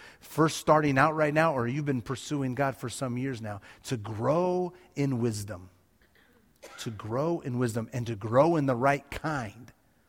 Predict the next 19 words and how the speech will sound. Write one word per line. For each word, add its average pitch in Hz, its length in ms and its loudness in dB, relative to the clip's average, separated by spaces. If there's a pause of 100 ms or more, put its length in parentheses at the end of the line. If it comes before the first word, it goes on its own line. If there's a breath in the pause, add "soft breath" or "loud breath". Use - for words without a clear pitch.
(160)
of 101 160 -8
wisdom. 95 320 -8 (1000)
To - 100 -18
grow 117 200 -6
in 135 80 -4
the 127 80 -6
right 113 200 -2
kind 110 300 -10
of 95 100 -10
wisdom. 113 280 -18 (380 soft breath)
The 113 420 -4 (500)
book 139 340 2
of 127 140 2
James 131 520 2
in 113 120 -2
the 117 60 -2
Newer 127 220 0
Testament 120 460 -2
is, 110 300 -6